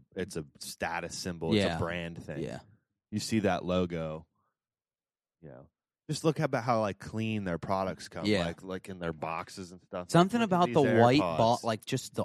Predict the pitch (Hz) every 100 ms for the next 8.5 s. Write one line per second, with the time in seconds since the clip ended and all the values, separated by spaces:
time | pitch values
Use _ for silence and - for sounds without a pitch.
0 | - 98 120 131 113 117 120 - 104 90
1 | 98 120 135 147 151 92 123 139 160 180
2 | 175 123 135 123 117 117 131 110 87 87
3 | 101 - 110 101 98 92 90 87 _ -
4 | 98 92 92 92 85 90 87 - 90 85
5 | 87 120 107 95 - 92 92 95 101 101
6 | 101 101 104 101 90 82 87 107 98 104
7 | 104 104 - 98 85 87 90 98 87 90
8 | 92 92 92 80 -